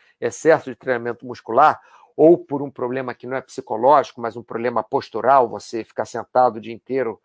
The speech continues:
trabalhando na sua empresa, ou fica mexendo no mouse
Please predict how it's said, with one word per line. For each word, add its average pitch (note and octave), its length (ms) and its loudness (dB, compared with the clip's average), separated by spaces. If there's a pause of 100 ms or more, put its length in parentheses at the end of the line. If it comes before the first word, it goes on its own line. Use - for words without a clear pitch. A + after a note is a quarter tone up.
(380)
trabalhando A2+ 520 0
na A2 60 -8
sua - 180 -14
empresa, B2 640 2 (240)
ou B2+ 100 0
fica C3+ 300 -2
mexendo A#2+ 560 -6
no A#2 220 -8
mouse C3 720 2